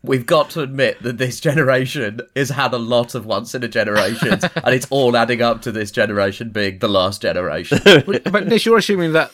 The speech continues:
Speaker 2: the generation being referred to is a human generation, <laughs> rather than the generation of, I don't know, a, a worm or a mayfly or perhaps even a virus.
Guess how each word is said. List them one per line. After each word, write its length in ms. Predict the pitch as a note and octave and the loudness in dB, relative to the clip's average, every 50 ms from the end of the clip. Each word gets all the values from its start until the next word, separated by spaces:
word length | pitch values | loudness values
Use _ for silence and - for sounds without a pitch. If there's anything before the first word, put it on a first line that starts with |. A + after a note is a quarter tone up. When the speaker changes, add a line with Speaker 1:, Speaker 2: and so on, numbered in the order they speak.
| - - | -12 -6
Speaker 2:
the 120 | C#3+ C#3+ | -4 -4
generation 560 | C#3 - E3+ E3+ D#3 D3+ D3+ D3+ D3 - C#3+ C3+ | 0 2 2 2 4 4 2 2 2 0 -2 -2
being 120 | C3 B2 | -2 -2
referred 360 | B2+ A#2+ A#2+ - C#3+ C3 B2 - | -2 -2 0 2 2 2 2 2
to 120 | A#2 A2 | -2 -4
is 100 | G#2+ G2+ | -2 -4
a 40 | A2+ | -6
human 420 | - - - D#3+ D3 C#3+ C3 A2 | -6 -2 0 0 0 2 0 -2
generation, 580 | G2 A2+ G#2 F#2+ F2 E2+ E2 D#2+ D#2 - - E2 E2 - | -2 -2 -4 -2 -2 -2 -2 -4 -6 -8 -8 -8 -6 -4
<laughs> 80 | - - F#3 F3 - - A3 - - | -2 0 0 0 2 2 2 2 2
rather 340 | - F#3+ C#3 C#3 C#3+ C#3 C3+ | 4 4 4 6 4 2 0
than 100 | C3 C#3 | 0 -2
the 100 | C3+ C3 | -2 -2
generation 720 | B2 - C3+ B2+ B2 B2 A#2+ A#2+ B2 - - A#2 A2+ A2+ A#2+ | 0 0 0 0 2 2 2 2 0 -2 -4 -4 -4 -4 -4
of, 500 | - A#2 A2+ G#2 G2+ G2 - - - - _ | -4 -2 -2 -2 -2 -4 -8 -12 -14 -12 _
I 100 | A#2+ A#2 | -8 -8
don't 140 | G#2+ A2+ G#2+ | -6 -6 -4
know, 260 | B2+ C#3+ B2+ F2 F2 - | -2 -2 -2 -2 -4 -6
a, 140 | - G2 F#2+ G2 - | -8 -8 -8 -10 -10
a 80 | - G#2+ | -12 -12
worm 540 | G2 G2 G#2+ A2 A2 A#2+ C3 C#3 D3+ D#3 - - | -8 -6 -4 -2 -2 -2 -2 -2 -4 -6 -6 -4
or 320 | - E3 B2 A2 G#2 G#2 G#2 | -2 -2 0 0 -2 -4 0
a 120 | - - F#3 | 0 0 2
mayfly 680 | G2+ - F#3+ B2+ B2+ B2 D3+ C#3+ C3 B2+ B2+ B2 B2+ | 2 2 0 0 0 -2 -2 0 0 2 2 2 2
or 60 | C3+ | 2
perhaps 380 | C#3 - D#3+ D#3 D#3+ C#3+ - - | 0 -2 -2 -2 -2 -4 -4 -4
even 240 | E3 D3+ C#3+ E3 D#3+ | -4 -4 -2 -2 -4
a 60 | D#3+ | -4
virus. 580 | D3 C#3+ E3+ E3 D3+ A#2 E2+ D2+ - - - - | 0 0 2 2 2 0 -2 -6 -10 -10 -12 -12